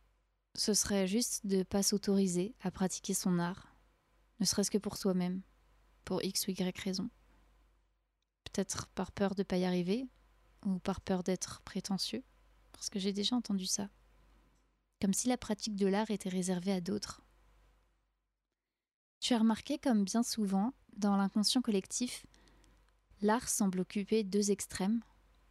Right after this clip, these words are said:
celui d'une pratique réservée à une élite, ou alors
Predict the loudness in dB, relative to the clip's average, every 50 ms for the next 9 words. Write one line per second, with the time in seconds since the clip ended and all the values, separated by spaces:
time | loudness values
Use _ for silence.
0 | _ _ _ _ _ _ _ -6 -2 2 4 4 4 4 4 4 4 4 4 2
1 | 2 0 0 2 2 0 0 -2 0 2 2 2 4 4 4 2 2 2 2 4
2 | 4 4 4 4 4 4 4 4 2 0 -2 -4 -8 -10 -10 _ _ _ _ _
3 | _ _ _ _ _ _ 0 2 4 4 4 4 4 2 0 -2